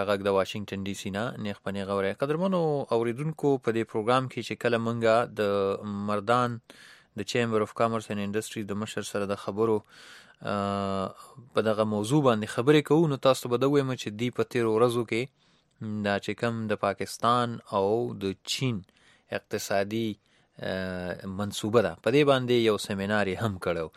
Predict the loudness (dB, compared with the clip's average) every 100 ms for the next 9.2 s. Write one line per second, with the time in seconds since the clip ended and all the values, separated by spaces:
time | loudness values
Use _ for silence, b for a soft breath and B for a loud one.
0 | B B B B 4 4 6 6 4 6
1 | 4 6 8 10 8 8 4 8 8 8
2 | 8 6 4 2 0 0 -4 0 4 6
3 | 4 4 -4 -4 -4 -2 2 2 2 0
4 | 0 -2 -4 -6 -4 -4 -6 -8 -8 -8
5 | -6 -6 -2 -4 -2 2 4 4 2 -10
6 | -12 B B B B B B B B -4
7 | 0 2 4 8 10 10 8 4 4 2
8 | 2 4 6 6 6 8 8 8 6 2
9 | 4